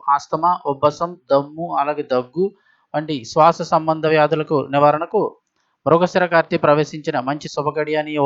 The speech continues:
పదార్థాన్ని చేప ద్వారా రోగి నోట్లో వేస్తామని చెప్పారు. అది వ్యాధి తీవ్రతను బట్టి రోగి నుంచి, రోగి నాలుగు నుంచి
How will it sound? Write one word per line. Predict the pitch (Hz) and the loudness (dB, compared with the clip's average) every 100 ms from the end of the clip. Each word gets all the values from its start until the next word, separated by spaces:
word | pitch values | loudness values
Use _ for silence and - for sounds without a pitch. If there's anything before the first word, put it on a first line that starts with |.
| 135 | 2
పదార్థాన్ని | 139 139 139 143 143 | 2 0 0 -2 -4
చేప | 139 127 135 135 | -2 -2 -2 0
ద్వారా | 139 139 | 0 2
రోగి | 127 127 131 | 0 -2 -2
నోట్లో | 131 131 135 | -10 -6 -2
వేస్తామని | 123 120 135 131 131 | -2 -2 -10 -14 -14
చెప్పారు. | 123 131 175 | -6 0 0
అది | 170 156 _ | 0 -6 _
వ్యాధి | 139 151 170 165 | 0 0 0 -4
తీవ్రతను | 156 156 156 156 | -2 -2 -2 -4
బట్టి | 147 147 170 | -4 -2 -2
రోగి | 143 151 156 156 | 0 0 -2 -12
నుంచి, | 143 139 - 175 120 _ _ _ - | -12 -18 -12 -12 -12 _ _ _ -2
రోగి | 147 180 180 | 2 2 0
నాలుగు | 135 135 160 156 | 4 4 4 -2
నుంచి | 160 165 | -8 -4